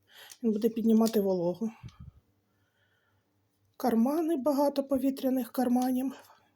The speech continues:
Ось так вийшло. Зверху зараз кокосове волокно покладу. У мене коротке кокосове волокно, недовге, бачите, таке коротеньке. Воно мені подобається дуже.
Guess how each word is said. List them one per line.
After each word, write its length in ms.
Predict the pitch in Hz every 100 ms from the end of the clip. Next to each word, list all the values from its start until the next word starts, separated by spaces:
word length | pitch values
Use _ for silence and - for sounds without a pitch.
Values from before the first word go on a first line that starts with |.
| _ _ _
Ось 200 | - -
так 300 | - 185 -
вийшло. 520 | 247 302 - 285 269 - _ _ - - - _ _
Зверху 500 | - 269 254 - 240 - _
зараз 380 | 226 240 247 -
кокосове 680 | 233 - 240 - 220 214
волокно 640 | 208 220 226 226 - 294 320
покладу. 640 | 294 277 269 247 254 262 - -
У 40 |
мене 240 | 240 233 226
коротке 540 | 254 240 196 - 220
кокосове 540 | 220 226 254 - 254
волокно, 360 | 247 240 240 233
недовге, 600 | 233 262 208 185 196 220
бачите, 520 | 208 247 - - 220
таке 340 | 220 220 214 214 - _ _ _ _ _ _ _ _
коротеньке. 800 | - 247 240 220 196 196 - 214 -
Воно 180 | 240 240
мені 200 | 233 233
подобається 720 | 233 185 170 175 185 - 190
дуже. 340 | 202 190 214